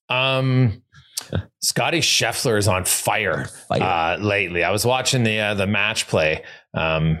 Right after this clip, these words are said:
Speaker 1: I was a little bit hungover on the Sunday, one of the rare times in a long
Speaker 2: <laughs>
Speaker 1: time. After covid, uh, had, had an outbreak, so why not? But, uh, so I will go with, um,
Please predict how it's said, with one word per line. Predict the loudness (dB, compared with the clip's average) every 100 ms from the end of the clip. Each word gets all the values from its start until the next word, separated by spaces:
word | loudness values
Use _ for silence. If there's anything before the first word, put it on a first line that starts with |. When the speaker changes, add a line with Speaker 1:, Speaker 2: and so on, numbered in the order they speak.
| 0
Speaker 1:
I |
was | 0
a | 2
little | 2
bit | 0 0
hungover | 0 2 2 2 2
on | 0
the |
Sunday, | 0 0 2 2 0 0
one | 0
of | 2
the | 2
rare | 2 2
times | 0 0 2 2
in |
a | 2
long | 0 0 0
Speaker 2:
<laughs> |
Speaker 1:
time. | 0 0 -2
After | -2 0 -2
covid, | 0 0 2 2 0
uh, | 2 2
had, | 2 0 0
had | 0 0
an | 0
outbreak, | -2 0 0 0
so | 2 2
why | 2 2
not? | 0 -2 -2
But, | -2 -2 -2
uh, | -2 -2 -4 -6 -6 -8 -10 -18 _
so | -2 0
I | 0 0
will | 0 2
go | 4 4
with, | 4 2 2
um, | 0 0 -2